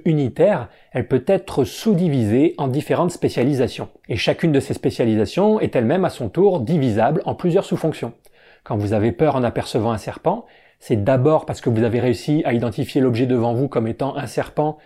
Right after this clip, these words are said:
à partir de ses propriétés visuelles comme les ondulations, mais c'est aussi parce que vous avez réussi à évaluer la distance qui vous en sépare, puisqu'un serpent au loin ne fait pas aussi peur qu'un serpent proche,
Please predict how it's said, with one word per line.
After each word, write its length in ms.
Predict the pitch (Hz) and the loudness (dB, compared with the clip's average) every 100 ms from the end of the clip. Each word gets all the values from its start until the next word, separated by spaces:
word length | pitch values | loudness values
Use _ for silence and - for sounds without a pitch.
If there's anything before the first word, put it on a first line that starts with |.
| _ _ | _ _
à 100 | 117 | -8
partir 360 | 107 - 139 | -8 -4 -2
de 80 | 113 | 0
ses 200 | 110 - | 0 -2
propriétés 580 | - 123 - 117 113 135 | -4 -6 -4 -2 0 0
visuelles 500 | 110 123 113 131 135 | 0 -2 0 2 0
comme 200 | 127 113 | -2 -2
les 120 | 110 | 0
ondulations, 500 | 107 107 107 - 170 - _ _ - - _ | 2 2 0 -2 -6 -6 _ _ -20 -20 _
mais 100 | 160 | 0
c'est 220 | - 196 | 2 0
aussi 260 | 190 - 214 | 0 0 0
parce 160 | 220 - | 0 0
que 100 | 151 | 0
vous 140 | 123 | 2
avez 160 | 127 123 | 2 2
réussi 500 | 131 120 - 156 - | 2 0 -2 -2 0
à 100 | 123 | 0
évaluer 360 | 120 123 135 139 | 0 2 2 2
la 100 | 113 | 0
distance 420 | 123 - 143 135 | -2 -2 -2 0
qui 80 | 131 | 0
vous 160 | 117 | 0
en 80 | 117 | -2
sépare, 540 | - 120 147 202 - - _ _ _ _ | -4 -2 0 0 0 -10 _ _ _ _
puisqu'un 280 | 110 - | -8 -6
serpent 440 | 127 135 - 131 127 | -4 -6 -4 -2 0
au 80 | 135 | 2
loin 260 | 131 135 135 | 2 2 0
ne 120 | 117 | -2
fait 160 | - | -2
pas 200 | 113 139 - | -2 0 0
aussi 280 | 123 - | -2 -4
peur 320 | 110 156 151 - | -4 2 2 0
qu'un 120 | 123 | -6
serpent 320 | - - 107 | -8 -6 -6
proche, 420 | - 196 - - | 2 0 0 -12